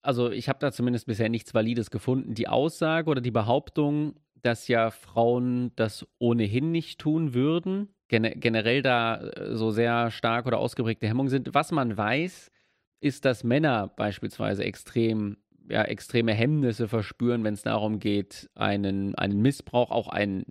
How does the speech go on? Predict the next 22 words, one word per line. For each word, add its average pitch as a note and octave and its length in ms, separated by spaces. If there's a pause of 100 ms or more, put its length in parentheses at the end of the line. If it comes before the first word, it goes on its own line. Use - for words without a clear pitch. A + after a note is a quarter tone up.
nur A2 180
in A#2 80
Anführungszeichen G2+ 560
körperlichen, G#2 460
jetzt F#2+ 160
nicht G2 100
mal F#2 80
sexuellen, G2 380
aber - 100
einen F#2+ 80
körperlichen G#2+ 460
Missbrauch G#2+ 340
in G#2+ 60
der, G2 180 (140)
in - 80
einer G#2+ 60
Beziehung A#2+ 380
oder G#2 120
einer G2 100
Partnerschaft A2 560
mit - 260
ihrer F#2+ 500